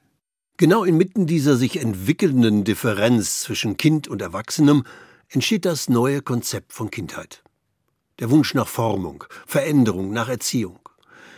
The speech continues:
Nicht, dass es Erziehungsanweisungen und ganze Philosophien zum Thema nicht auch schon vorher gegeben hätte. In der Antike, bei den Griechen,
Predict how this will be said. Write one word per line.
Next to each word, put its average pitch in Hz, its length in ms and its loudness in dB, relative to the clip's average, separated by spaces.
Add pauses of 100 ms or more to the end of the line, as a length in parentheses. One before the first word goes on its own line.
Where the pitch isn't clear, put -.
(140)
Nicht, 190 200 2
dass 127 160 2
es 117 220 -2
Erziehungsanweisungen 101 1300 0
und 87 180 -6
ganze 98 280 -4
Philosophien 98 680 -2
zum 98 240 -4
Thema 113 320 2 (320)
nicht - 180 2
auch 107 120 -2
schon 82 220 -8
vorher 113 440 2
gegeben 82 400 -10
hätte. - 180 -14 (680)
In 113 100 -8
der 92 140 -6
Antike, 98 480 -2
bei 82 120 -14
den 85 140 -8
Griechen, 110 440 -2